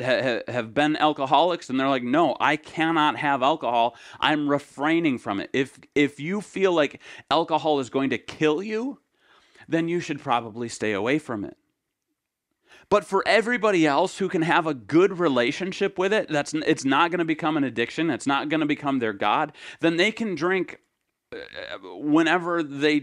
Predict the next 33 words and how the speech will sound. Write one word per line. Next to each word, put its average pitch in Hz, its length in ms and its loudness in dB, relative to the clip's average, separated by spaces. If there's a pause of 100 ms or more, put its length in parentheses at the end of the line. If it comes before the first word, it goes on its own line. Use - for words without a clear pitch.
they 135 280 2
feel 170 300 -4
like 147 220 0
they 143 160 0
want 160 340 -2
to. 78 260 -6
I 120 100 0
mean, 156 280 2 (320)
as 143 220 0
long 170 320 2
as 160 100 -2
it's, 160 380 -6 (280)
again, 131 380 0 (140)
not 120 300 -4
to 156 100 -4
get 143 180 -2
drunk 113 380 -6
with 113 180 -6
wine, 87 380 -6 (100)
not 135 340 -2
to 170 60 -10
get 147 240 0
drunk. 120 400 -4 (760)
But 151 180 4
what's 185 220 4
happened 156 440 0
is, 131 180 0 (240)
is 156 180 2
probably 175 480 2
at 143 120 2
one 139 200 2
point 127 380 0
somebody 143 680 0